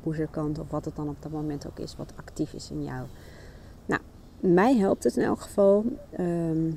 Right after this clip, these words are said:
mij helpt het vooral omdat ik heel bewust mee bezig ben. Ja, doe je het niet, dan werkt het gewoon, eh,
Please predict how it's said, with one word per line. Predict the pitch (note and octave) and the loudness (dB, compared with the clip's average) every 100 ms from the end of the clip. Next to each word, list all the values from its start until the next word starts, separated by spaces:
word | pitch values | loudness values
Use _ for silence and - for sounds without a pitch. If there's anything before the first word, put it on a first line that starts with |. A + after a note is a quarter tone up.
| - - - - - - - - - - - - | -6 -18 -20 -20 -20 -20 -20 -20 -20 -20 -20 -6
mij | F#3 E3 | -2 0
helpt | E3+ E3+ | 2 0
het | E3+ | -2
vooral | - F3 F#3 | -2 2 2
omdat | F3+ E3+ | 4 2
ik | E3 | 0
heel | - G3 A#3+ | 2 6 8
bewust | G3 E3 E3 E3+ | 6 2 0 0
mee | D#3 | 4
bezig | E3 G3 G#3 | 4 4 2
ben. | F#3+ A3 C#4 - - - - - - - - - - - - - - - - | 4 4 2 -4 -20 -20 -20 -20 -20 -18 -18 -18 -20 -20 -20 -20 -20 -20 -8
Ja, | - E2 - - - - - - | -6 -6 -10 -18 -20 -20 -20 -18
doe | - F#3 | 2 2
je | |
het | - | 6
niet, | G3 F#3 | 4 6
dan | E3+ | 2
werkt | E3 E3 - | 2 0 0
het | F3+ | -2
gewoon, | - F3 F3 F3 | 2 2 4 4
eh, | E3 E3+ | 4 2